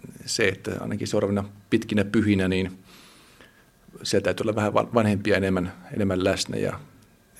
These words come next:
ja tota, selkeästi nämä nuoret kaipaa sitä, että siellä, kun he on keskenään,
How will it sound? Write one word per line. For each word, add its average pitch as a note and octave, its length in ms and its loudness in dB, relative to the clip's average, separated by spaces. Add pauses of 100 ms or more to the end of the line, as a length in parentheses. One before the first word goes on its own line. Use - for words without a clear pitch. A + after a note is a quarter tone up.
(140)
ja - 180 -10
tota, - 400 -10 (1120)
selkeästi G#2 680 0
nämä G2+ 140 0
nuoret G#2 420 2
kaipaa G2+ 540 4
sitä, G2+ 280 -4
että - 220 -8
siellä, F#2 260 -2 (1120)
kun - 100 -8
he F2+ 60 -4
on F2 60 -6
keskenään, F#2 540 -2